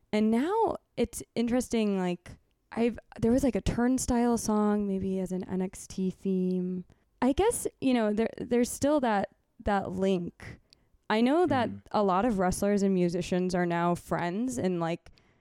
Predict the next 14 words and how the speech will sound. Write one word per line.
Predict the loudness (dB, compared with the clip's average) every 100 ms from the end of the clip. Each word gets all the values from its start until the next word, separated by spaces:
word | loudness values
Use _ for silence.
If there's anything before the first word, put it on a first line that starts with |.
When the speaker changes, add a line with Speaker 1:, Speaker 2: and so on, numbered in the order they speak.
| _ _ _
Speaker 1:
really | -2 0 2 -2
connecting | -2 -4 -4 -4 0 0
over | 0 0
the | 0 -2
lifestyle | -4 -8 -8 -6 -2 -2 -2 -2 -4
of | -6 -6 -10 -12
being | -8 -8 -8
a |
wrestler | -8 -10 -8 -6 -4 -4 -4
and | -4 -6
being | -8 -8 -8 -10 -10
a |
musician, | -10 -10 -10 -10 -6 -2 -2 -2 -6 -6
which | -8 -8 -14 -16